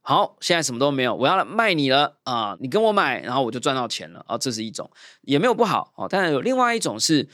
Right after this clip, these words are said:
我用某一种形式，你爱我，我爱你，然后把这东西给你，然后呢，因为这件事情是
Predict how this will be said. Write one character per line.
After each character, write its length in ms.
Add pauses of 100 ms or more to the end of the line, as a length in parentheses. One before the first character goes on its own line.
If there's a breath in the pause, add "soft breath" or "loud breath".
(300 soft breath)
我 160
用 160
某 160
一 40
种 140
形 320
式， 380 (140)
你 160
爱 260
我， 280
我 120
爱 240
你， 240
然 80
后 60
把 120
这 80
东 140
西 60
给 220
你， 240 (380)
然 140
后 80
呢， 160
因 160
为 80
这 160
件 180
事 160
情 180
是 280